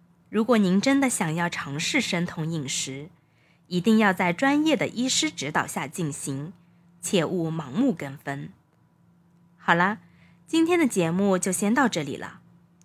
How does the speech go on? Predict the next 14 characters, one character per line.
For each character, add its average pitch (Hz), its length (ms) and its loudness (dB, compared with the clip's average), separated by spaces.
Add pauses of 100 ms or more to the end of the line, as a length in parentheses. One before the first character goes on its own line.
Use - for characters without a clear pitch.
(260)
下 208 200 4
期 202 200 -4
节 185 180 -2
目 180 400 0 (240)
我 180 100 2
们 175 140 4
来 156 140 0
聊 143 180 -2
聊 196 300 2 (240)
得 147 120 0
了 196 140 2
糖 139 260 -6
尿 226 160 2
病 220 340 2